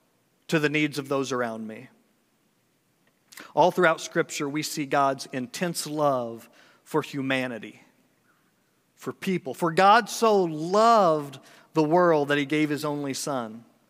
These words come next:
The Gospels record Jesus' years of ministry, a-, and they're filled with stories of him loving people and meeting needs. His love for people would at time cause him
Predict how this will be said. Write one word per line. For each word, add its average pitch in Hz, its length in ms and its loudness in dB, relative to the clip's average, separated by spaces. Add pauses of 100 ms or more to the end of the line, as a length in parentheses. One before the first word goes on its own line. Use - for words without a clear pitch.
(880)
The 156 100 2
Gospels 175 680 2
record 156 440 -4
Jesus' 180 600 -6
years 160 300 -2
of 139 220 -6
ministry, 143 720 -4 (220)
a-, 160 140 0
and 180 200 0
they're 170 140 2
filled 226 500 2
with 185 180 -2
stories 190 800 -2 (240)
of 160 180 2
him 185 200 -2
loving 202 520 2
people 165 600 -2 (220)
and 160 200 0
meeting 170 400 2
needs. 120 720 -8 (1120)
His 190 180 2
love 196 300 4
for 190 160 -2
people 190 400 -2
would 180 140 0
at 147 160 -6
time 190 480 -2
cause 185 340 0
him 175 240 -4